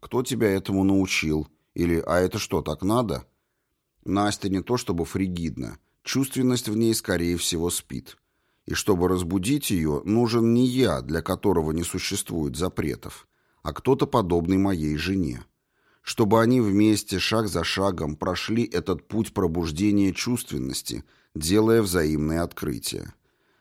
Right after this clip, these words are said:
Для меня же это скука смертная.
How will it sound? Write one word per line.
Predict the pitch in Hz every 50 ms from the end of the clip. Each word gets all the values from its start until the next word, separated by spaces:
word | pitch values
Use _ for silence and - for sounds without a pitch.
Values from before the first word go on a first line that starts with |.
| _ _
Для | - 87 98 110 113
меня | 117 123 123 131 139 139
же | 127 101 110
это | 117 110 - 117
скука | 110 - - - - 73 - - 80
смертная. | - - 85 80 73 67 62 - - 60 52 52 -